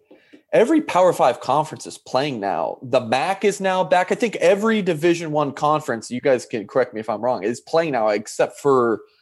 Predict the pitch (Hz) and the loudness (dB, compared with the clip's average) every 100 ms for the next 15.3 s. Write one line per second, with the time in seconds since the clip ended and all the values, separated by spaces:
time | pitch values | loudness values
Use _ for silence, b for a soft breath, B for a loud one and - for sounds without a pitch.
0 | b _ - 117 107 95 113 113 107 113 | b _ 0 2 4 2 0 0 0 0
1 | 127 117 101 90 - - - - 110 104 | 0 0 -2 -4 -6 -14 -16 -12 -6 -6
2 | 113 104 107 104 117 107 98 101 107 95 | -4 -4 -6 -6 -10 -10 -10 -4 -2 0
3 | 101 101 131 - 175 - 143 151 147 135 | 0 2 0 -2 -4 0 0 -2 -2 2
4 | 135 135 139 131 123 120 101 - b b | 2 2 4 4 4 2 0 -2 b b
5 | - 156 165 156 165 208 220 190 - - | -2 2 2 4 4 4 2 0 -4 -10
6 | - 202 262 139 - 131 110 113 120 156 | -6 -4 0 -2 -2 -2 2 2 2 2
7 | 151 147 170 139 147 156 123 123 151 135 | 2 2 2 4 2 2 2 4 4 2
8 | 107 110 127 - 113 110 123 147 139 - | 0 2 0 -2 -4 0 2 2 2 0
9 | 139 147 143 156 151 175 175 165 135 147 | 0 0 2 2 2 -2 -2 -2 2 2
10 | 131 143 139 117 113 - 120 107 107 104 | 2 2 0 -2 -4 -6 -6 -4 -2 -2
11 | b b b b b _ 151 180 202 190 | b b b b b _ 0 2 0 0
12 | 170 139 110 123 113 - 123 127 131 123 | 0 0 2 0 0 -6 -4 -4 -4 -4
13 | 110 107 120 117 - - - - 117 113 | -4 -2 -2 -2 -10 -16 -10 -2 -2 -2
14 | 98 101 107 110 - 95 110 104 92 85 | -6 -8 -6 -6 -8 -8 -4 -4 -4 -6
15 | 92 82 | -8 -8